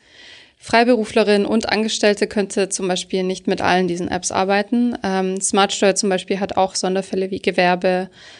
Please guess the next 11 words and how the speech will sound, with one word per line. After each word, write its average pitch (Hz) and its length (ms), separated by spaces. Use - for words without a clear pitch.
und, 180 480
äh, 180 260
Airbnb-Vermietung 196 1120
oder 180 260
Selbstständige 180 560
drin, 214 460
aber 196 180
nicht 190 200
alle 185 180
Anbieter. 196 380
Also 175 280